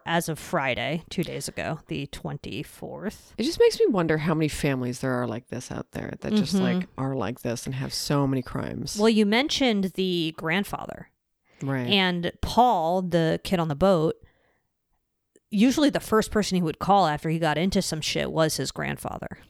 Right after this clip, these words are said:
Speaker 2: Okay, got it.
Speaker 1: Yeah.
Speaker 2: So just, like, a l-, living a line of
Speaker 1: Mm-hmm.
Speaker 2: covering shit up, I guess.
Speaker 1: Yep.
Speaker 2: So granddad probably did a lot of shit.
Speaker 1: I'm sure.
Speaker 2: I think it was the great-granddad that started, oh, wow, I can't believe
Speaker 1: Yeah.
Speaker 2: how much I know now, but great-granddad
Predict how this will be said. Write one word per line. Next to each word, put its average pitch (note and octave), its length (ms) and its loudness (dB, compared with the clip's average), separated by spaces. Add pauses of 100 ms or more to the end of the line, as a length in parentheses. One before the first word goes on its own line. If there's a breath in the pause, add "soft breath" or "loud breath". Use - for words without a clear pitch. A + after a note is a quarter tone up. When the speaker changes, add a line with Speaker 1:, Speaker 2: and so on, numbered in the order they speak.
(140)
Speaker 2:
Okay, C3+ 420 -6
got - 280 -12
it. - 260 -16 (100)
Speaker 1:
Yeah. - 300 -6
Speaker 2:
So C#3+ 340 -2
just, - 300 -6
like, F3+ 160 0
a D#3+ 60 2
l-, B2 180 -6 (160)
living F3 340 -4
a D3+ 120 -2
line F3+ 880 -2
of A#2 160 -6
Speaker 1:
Mm-hmm. D3+ 300 -6 (120)
Speaker 2:
covering F3 460 -2
shit D#3 220 -4
up, B2+ 120 -4
I A#2 120 -4
guess. A#2 340 -8
Speaker 1:
Yep. D#3+ 220 -2 (120 loud breath)
Speaker 2:
So - 160 -4
granddad F#3+ 420 0
probably C#3+ 220 -2
did B2+ 120 -6
a B2 60 -8
lot A#2 220 -8
of A2 80 -6
shit. - 380 -8
Speaker 1:
I'm E3+ 120 -8
sure. - 220 -6
Speaker 2:
I - 80 0
think C#4 160 2
it C#4+ 40 2
was G3+ 100 2
the D3+ 120 0
great-granddad C#3 720 -2
that - 120 -10
started, C#3 380 -4
oh, C3+ 100 -4
wow, A#2 300 -6
I A#2 60 -8
can't - 160 -8
believe A#2 80 0
Speaker 1:
Yeah. B2+ 80 2
Speaker 2:
how A#2 80 -2
much A#2+ 180 -6
I C3 60 -8
know A#2+ 180 -6
now, A2+ 220 -8
but - 240 -12 (260 loud breath)
great-granddad G#3+ 840 -4